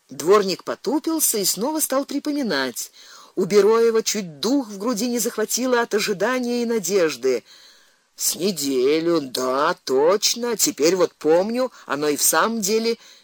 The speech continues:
не больше, как ден шесть минуло. Стою я это часу в шестом у ворот, а девка ейная вышла с младенцем,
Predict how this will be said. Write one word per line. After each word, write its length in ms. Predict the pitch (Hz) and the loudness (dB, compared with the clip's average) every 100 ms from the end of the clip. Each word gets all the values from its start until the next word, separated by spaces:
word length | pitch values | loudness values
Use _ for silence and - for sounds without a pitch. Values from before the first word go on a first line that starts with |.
| _ | _
не 240 | 139 214 240 | -4 0 0
больше, 520 | 196 226 151 127 - | 2 2 2 0 0
как 240 | 160 143 | -2 -2
ден 320 | 131 175 175 151 | 0 2 2 0
шесть 560 | - 156 139 - - | -2 0 0 -2 -6
минуло. 560 | 139 131 127 127 120 113 _ _ _ - - - - - - _ - | -6 -6 -4 -4 -4 -8 _ _ _ -20 -20 -20 -20 -20 -20 _ -6
Стою 540 | - - 120 165 330 | -4 -2 -4 -2 -2
я 260 | 294 262 226 | 0 0 -2
это 420 | - 185 170 - _ | -2 0 0 -2 _
часу 460 | - 143 131 - 247 | -4 -2 -2 -2 -4
в 80 | - | -6
шестом 460 | 135 - 262 269 | -4 -2 -2 -2
у 40 | 233 | 0
ворот, 540 | 233 185 92 76 - _ - - - | 0 0 -4 -8 -20 _ -20 -20 -12
а 140 | - 139 | -8 -4
девка 440 | 101 214 269 - | 2 2 2 -4
ейная 640 | 202 226 151 127 117 82 - - 90 | 0 2 2 0 -4 -6 -10 -20 -8
вышла 460 | 117 156 160 208 | -2 0 0 -2
с 100 | - | -2
младенцем, 1000 | 151 147 214 165 190 220 - 247 190 | -2 -4 -2 -2 -2 -4 -6 -6 -10